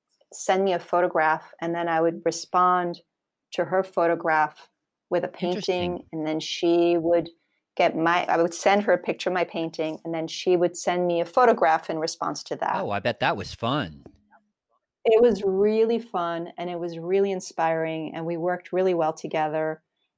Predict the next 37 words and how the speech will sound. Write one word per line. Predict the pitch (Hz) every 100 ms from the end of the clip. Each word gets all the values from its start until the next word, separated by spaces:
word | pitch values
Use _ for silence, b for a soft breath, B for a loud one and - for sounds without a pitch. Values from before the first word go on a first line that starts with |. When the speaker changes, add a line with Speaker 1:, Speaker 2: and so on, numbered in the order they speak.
| _
Speaker 1:
And | - 170
it | 165
was | 175 185
a |
really | 175 214
short | 202 - 190 185
window | 175 175 165
of | 160
time | - - 160 175 208 -
for | -
us | 160 -
to | -
turn | - 170
around | 165 160 156
the |
piece. | 147 - 143 -
So |
it | -
was |
twenty-four | - - 185 180 170
hours. | 147 143 - -
So | -
she | - -
would | 202 208
send | - 202
me | 202
something | 208 202 208 190 180
and |
I | 185
had | 165 165
twenty-four | - 202 214 240 -
hours | 170 190
to | -
send | 180 - 175
her | 170
something | - 165 165 165
back. | 170 147 156